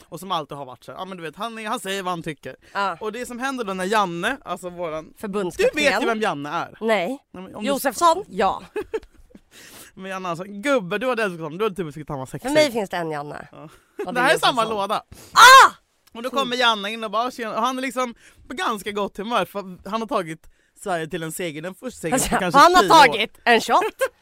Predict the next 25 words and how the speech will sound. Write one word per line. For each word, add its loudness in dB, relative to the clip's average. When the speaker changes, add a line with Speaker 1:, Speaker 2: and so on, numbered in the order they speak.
Speaker 2:
Så -8
där 6
på -2
eftermiddagskvällen. 0
Speaker 1:
Men 4
då 6
börjar 8
Bojan 2
och -8
bara, -2
"Ah, 0
varför 2
fick, -8
eh, -2
eh, -2
vad -10
fan -10
heter -16
han? -20
Jesper -6
Karlsson -2
bara -2
spela -8
åtta -10
minuter." -14